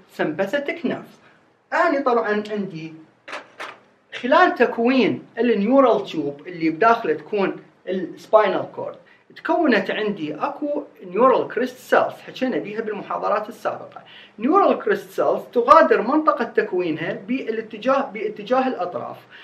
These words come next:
على طول منطقه النيورال تيوب تكون لي سلسله من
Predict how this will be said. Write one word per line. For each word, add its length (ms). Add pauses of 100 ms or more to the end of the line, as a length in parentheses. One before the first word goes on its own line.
(840)
على 260
طول 300
منطقه 560 (200)
النيورال 800
تيوب 460
تكون 520
لي 280 (260)
سلسله 720
من 320